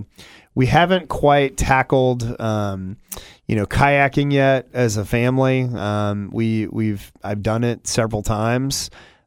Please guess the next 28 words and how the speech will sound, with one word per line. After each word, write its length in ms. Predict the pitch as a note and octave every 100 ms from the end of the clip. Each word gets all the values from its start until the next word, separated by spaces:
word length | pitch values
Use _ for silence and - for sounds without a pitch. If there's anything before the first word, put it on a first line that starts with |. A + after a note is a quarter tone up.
| -
Um, 260 | G#2+ G#2
I've 160 | A2 G#2+
yet 240 | B2 C#3
to 80 | C#3+
do 180 | B2 A#2+
that 400 | A#2 A#2 A2+ G2+
during 260 | A#2 A2+ A2+
my 120 | G#2+
time 300 | - A2 G#2+
here, 480 | G#2 A2+ A#2+ B2+ C3+
so 560 | - A#2 A2 G#2+ G#2+
I, 140 | F#2 G#2 A2+
I'm 140 | A2
really 220 | A2 A#2
looking 320 | A2 A2 A2
forward 320 | G2 G#2+ A2+ A2+
to 60 | B2+
that. 240 | B2+ B2
But 120 | A2
I 100 | A2+
just 180 | F#3+ -
love 180 | A#2+ G#2
riding 280 | G#2+ A2+ G2
a 40 |
bike 340 | F2+ G2 G2 G2
on 80 |
the 60 | F2+
river. 380 | F#2 F2+ F2